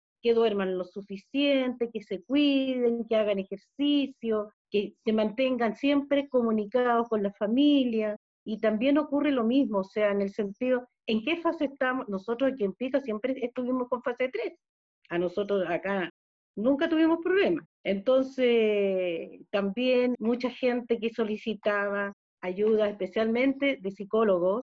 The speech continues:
¿ya? Porque ya la gente estaba aburrida, y todavía está aburrida, y mucha gente que todavía no quiere salir, solamente salen a la calle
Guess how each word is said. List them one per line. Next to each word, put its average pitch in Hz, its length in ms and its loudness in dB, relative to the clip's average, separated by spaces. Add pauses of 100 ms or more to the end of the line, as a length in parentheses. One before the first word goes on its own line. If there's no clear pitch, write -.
(140)
¿ya? 170 400 -4
Porque 175 240 -8
ya 175 120 2
la 170 120 -2
gente 185 260 -6
estaba 165 380 -4
aburrida, 220 880 0 (180)
y 196 120 -6
todavía 208 580 2
está 190 180 -2
aburrida, 185 520 -2
y 185 120 -2
mucha 233 300 -4
gente 240 280 -6
que 208 100 -2
todavía 196 560 -2
no 262 140 2
quiere 247 220 -2
salir, 247 340 -4
solamente 196 600 -4
salen 226 360 -2
a 247 60 -4
la 247 80 -4
calle 269 500 0